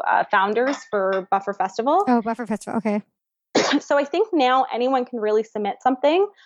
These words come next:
Speaker 1: Um, they did, I think some people get asked, like, I got asked to submit something,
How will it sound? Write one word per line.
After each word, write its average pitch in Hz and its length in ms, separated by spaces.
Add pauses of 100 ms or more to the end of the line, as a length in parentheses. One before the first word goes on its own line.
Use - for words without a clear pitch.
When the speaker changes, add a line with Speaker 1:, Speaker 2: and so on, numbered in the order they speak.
(400)
Speaker 1:
Um, 220 400 (120)
they 262 220
did, 285 440 (100)
I 233 80
think 320 180
some 320 160
people 277 200
get 233 160
asked, 202 280
like, 214 160
I 226 100
got 233 200
asked 208 280
to 226 80
submit 208 360
something, 294 480